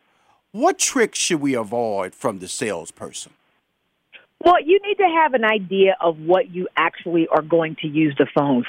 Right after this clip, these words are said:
Speaker 2: for.
Speaker 1: Mm-hmm.
Speaker 2: Um, that's the first thing. That's when, that's, especially with buying a phone or buying a laptop or something like that,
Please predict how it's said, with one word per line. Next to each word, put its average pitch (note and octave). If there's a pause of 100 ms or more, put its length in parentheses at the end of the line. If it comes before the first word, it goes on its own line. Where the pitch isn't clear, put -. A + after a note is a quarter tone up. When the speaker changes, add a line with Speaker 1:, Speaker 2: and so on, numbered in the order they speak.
Speaker 2:
for. G#2+ (200)
Speaker 1:
Mm-hmm. B2
Speaker 2:
Um, D3+ (160)
that's G#3
the A#3+
first D#3+
thing. D#3
That's G#3
when, B3+
that's, A3+
especially A#3+ (120)
with F3+
buying F#3
a E3
phone C4
or E3+
buying E3+
a C#3+
laptop G3
or F#3+
something G3
like F3+
that, F3